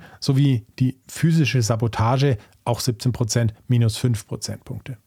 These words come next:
Verfassungsschutzpräsident Sinan Selen sagte bei der Vorstellung der Studie übrigens, ich zitiere, „Die Ergebnisse der aktuellen Bitkom-Studie fügen sich nahtlos in unsere Lageeinschätzung ein. Wir sind mit einer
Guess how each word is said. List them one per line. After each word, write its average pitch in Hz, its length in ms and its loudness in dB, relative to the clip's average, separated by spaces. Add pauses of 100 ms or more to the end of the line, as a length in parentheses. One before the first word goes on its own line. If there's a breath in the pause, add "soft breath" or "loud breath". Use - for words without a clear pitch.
(600)
Verfassungsschutzpräsident 135 1120 0
Sinan 131 300 2
Selen 160 320 4 (240 loud breath)
sagte 147 300 0
bei 131 100 2
der 123 140 2
Vorstellung 165 560 2
der 147 100 2
Studie 156 300 2
übrigens, 135 560 2 (560)
ich - 160 -6
zitiere, 143 440 2 (240 loud breath)
„Die - 80 0
Ergebnisse 160 600 0
der 139 140 0
aktuellen 135 280 0
Bitkom-Studie 143 800 0 (220 loud breath)
fügen 143 280 0
sich 123 240 0
nahtlos 135 520 0
in 147 100 -2
unsere 131 240 0
Lageeinschätzung 123 760 0
ein. 156 360 2 (360 loud breath)
Wir 135 100 2
sind 139 100 4
mit 143 100 2
einer 135 280 0